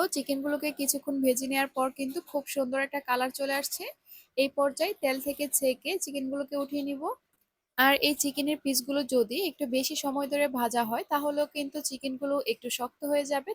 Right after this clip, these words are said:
তখন কিন্তু আর খেতে ভালো লাগবে না। তো আমি এই পর্যায়ে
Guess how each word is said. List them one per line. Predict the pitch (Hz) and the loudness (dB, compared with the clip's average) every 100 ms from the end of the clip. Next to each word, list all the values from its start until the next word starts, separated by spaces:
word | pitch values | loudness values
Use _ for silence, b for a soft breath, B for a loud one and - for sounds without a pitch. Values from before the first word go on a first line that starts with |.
| - | -2
তখন | 277 277 285 | -2 -2 -8
কিন্তু | 277 285 | -6 -4
আর | 285 | -4
খেতে | - 262 285 262 | -2 -2 -2 -2
ভালো | 262 | 0
লাগবে | 254 220 202 214 | 0 -2 -4 -6
না। | 277 - _ _ - | -6 -10 _ _ 0
তো | 269 262 370 | 4 6 6
আমি | 277 277 262 | 4 4 4
এই | 262 | 4
পর্যায়ে | 262 254 277 | 4 6 4